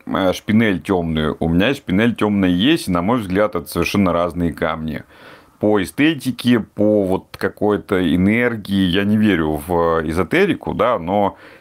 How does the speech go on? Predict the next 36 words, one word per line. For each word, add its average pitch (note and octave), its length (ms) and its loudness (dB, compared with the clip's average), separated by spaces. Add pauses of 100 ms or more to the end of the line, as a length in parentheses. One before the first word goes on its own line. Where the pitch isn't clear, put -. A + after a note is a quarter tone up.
естественно, G#2+ 800 0
все G#2+ 220 -2
предметы, G2 680 0
все E2+ 640 0
какие-то D2 760 -6 (200)
произведения F#2+ 640 2
искусства, F2+ 540 -2
они F#2+ 180 0
несут G#2 380 0
какую-то G2+ 580 0 (500)
энергию, A2 540 0
в G2 60 -4
смысле, G#2 300 0
что A#2+ 200 -2
ты A2 140 -2
чувствуешь, F2 960 0
глядя F#2 400 0
на F#2+ 160 0
них. F2 480 0
Да, A2+ 140 2
вот G2 160 -4
для F2 100 -2
меня G#2+ 280 2
тё-, G2+ 320 -2
тёмная G2+ 360 0
шпинель B2+ 600 0
и F2 300 0
чёрные F#2 320 -2
бриллианты, F2+ 520 -2
они D#2+ 200 0
совершенно G2 540 0
разные D#2+ 420 -2
камни, B2 440 -2
и D#2 40 0
мне F2 160 2
нравится G2 560 0